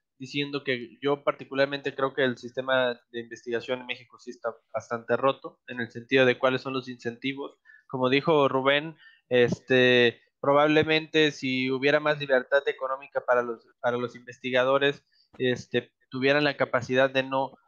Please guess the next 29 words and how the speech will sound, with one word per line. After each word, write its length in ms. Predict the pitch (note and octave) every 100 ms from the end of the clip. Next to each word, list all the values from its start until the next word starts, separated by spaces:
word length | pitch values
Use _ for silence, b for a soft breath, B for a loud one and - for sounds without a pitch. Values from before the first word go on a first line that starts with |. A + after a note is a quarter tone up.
| _ _ _
de 200 | _ C3+
no 300 | C3+ C3+ C#3+
centrar 580 | C#3+ D3+ C#3 C#3+ C#3 C3+ _
todo 480 | C#3 C#3 D3 C#3+ _
en, 260 | - B2+ B2 C3
en 180 | B2+
relación 460 | B2+ B2+ A#2 C3+ C3+
a 100 | C3+
estas 460 | C3+ - C3+ C3 C3+
métricas 600 | C#3 C#3+ C#3+ C#3+ B2+ -
que 140 | B2
no 140 | B2+
necesariamente 760 | C#3 C3 B2 B2+ C3 C3 _ C3
significan 580 | B2 A#2+ _ B2 B2 B2
algo 340 | A#2+ A#2+ B2
sustancial, 800 | - _ _ A#2 A2+ D3+ D3+ D#3+ B B B B -
y 380 | D3 C#3+ C3+
para 260 | - C#3 C3+
poder 500 | C#3 C#3 D#3 E3+ D#3+ _ _ -
incrementar 800 | C#3+ D#3 C#3+ C3+ C3+ D#3+ D#3+ E3
esta, 720 | D#3 - D#3 C#3+ B2 A#2+ A2+
este 540 | C3+ C3+ - D3+ C#3
nivel 380 | C3 C3 C#3 C#3+
económico, 720 | C#3 C#3+ D#3+ D#3 D3+ - D#3
pues 180 | C3 A#2 -
habría 420 | B2 B2+ C3+ C3
que 100 | C3
hacer 300 | A#2 C3 C3
más 160 | C3